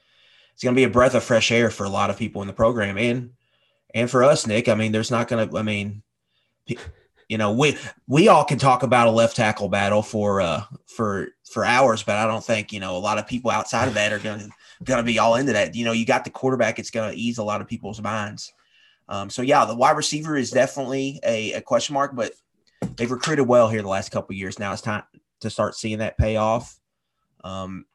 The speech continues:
and specifically, I think you, you're gonna really need to see some young guys step up. Chris Lewis and Crowdus, I think you really need one of those guys, I think, to really step in and be a,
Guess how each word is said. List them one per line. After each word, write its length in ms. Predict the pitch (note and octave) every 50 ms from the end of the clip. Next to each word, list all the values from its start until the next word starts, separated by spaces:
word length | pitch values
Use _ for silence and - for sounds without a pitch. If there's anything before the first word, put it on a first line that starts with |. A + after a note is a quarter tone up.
| _ -
and 200 | A2+ G#2+ G2+ F#2+
specifically, 600 | - - A2+ G#2 - - B2+ A#2+ - - A2 G#2
I 40 | G#2
think 220 | G#2 - G#2 G#2 G#2+
you, 160 | G#2 G#2 - - _
you're 160 | - G#2+ F#2+
gonna 280 | - A2+ G#2+ G#2+ G2+ F2+ - _
really 200 | G2 A#2+ B2 B2+
need 180 | B2 A#2 A#2 G#2+
to 100 | G#2 F2+
see 180 | - - A#2 G#2+
some 220 | - - G#2 G#2
young 160 | G#2 A2 A#2
guys 180 | A#2 G2 F#2+ -
step 220 | - G2+ F#2 -
up. 140 | G2+ F2+ -
Chris 300 | - A#2+ A#2+ A#2 - -
Lewis 340 | A2+ A2 A2+ A2+ A2 G#2 -
and 120 | F#2+ F2+
Crowdus, 460 | - - G#2+ G#2 G#2+ G2+ F#2+ - -
I 60 | G2 F#2
think 340 | - G2+ F2+ D#2+ - _ _ _ _ _ _ _ _ _
you 100 | - A2
really 200 | B2 D#3 D3+ C#3+
need 180 | C3+ B2+ A#2+ A2+
one 220 | A2+ A#2+ A#2+ A#2+
of 100 | A#2 A2+
those 280 | A2+ A2+ G#2+ G#2 G#2 -
guys, 560 | - G2+ G2 F#2+ G2+ G2 F#2+ - - - - _ _ _ _ _ _ -
I 160 | - G2 F#2+
think, 300 | - - G2 G2 F#2+ -
to 100 | - G2+
really 200 | G#2 G2+ G#2 G#2
step 360 | - - - G2+ F#2+ - -
in 180 | G2 G2 F#2+ G2
and 120 | F#2+ G2
be 180 | F#2+ G2 F#2+ F2+
a, 260 | F2 C#2+ - -